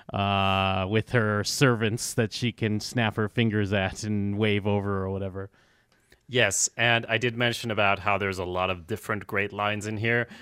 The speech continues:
Speaker 2: and one I was considering was where Tony starts pitching, like, "Hey, you wanna go to Utah, be Mister and Missus Mike Smith?" And it starts out as a comedic thing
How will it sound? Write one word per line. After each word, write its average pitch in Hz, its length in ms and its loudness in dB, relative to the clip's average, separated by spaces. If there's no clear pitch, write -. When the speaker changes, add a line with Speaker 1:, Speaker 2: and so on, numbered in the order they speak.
Speaker 2:
and 113 440 2
one 117 280 4
I 113 140 6
was 110 180 -4
considering 107 760 -4
was 98 420 -2
where 104 340 0
Tony 110 360 -4
starts - 560 -4
pitching, 131 360 -2
like, 104 260 0
"Hey, 156 140 0
you 127 160 -4
wanna 143 200 -2
go 156 440 0
to 110 100 -10
Utah, 160 640 0
be 110 100 -4
Mister 123 300 -6
and 131 100 -8
Missus 135 300 -6
Mike 143 280 -4
Smith?" 151 460 -6
And 123 120 2
it 127 80 2
starts - 440 2
out 156 200 4
as 113 100 -4
a 113 60 -6
comedic 139 560 0
thing 107 480 -6